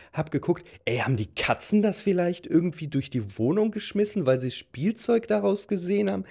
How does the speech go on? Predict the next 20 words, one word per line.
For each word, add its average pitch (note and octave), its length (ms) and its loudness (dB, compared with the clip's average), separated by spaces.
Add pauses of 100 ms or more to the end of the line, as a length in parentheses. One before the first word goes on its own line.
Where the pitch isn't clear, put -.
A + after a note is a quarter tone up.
(220)
Ich G3+ 180 -8
weiß G#3+ 360 2
nicht. A2 260 0 (480)
Ich D#3 100 0
bin G#3 140 2
ein G#3+ 140 2
zweites G#3 480 -4
Mal A#2+ 180 2
zum A#2 160 -2
Auto G#2+ 300 2
gegangen, A2 320 0
weil C3+ 80 2
ich - 40 -12
so D#3 80 -12
verzweifelt E3 580 -2
war. F#2 160 0 (220)
In F3 100 0
dieser G3+ 180 2
kompletten B3 600 0
Verzweiflung F#3+ 800 -2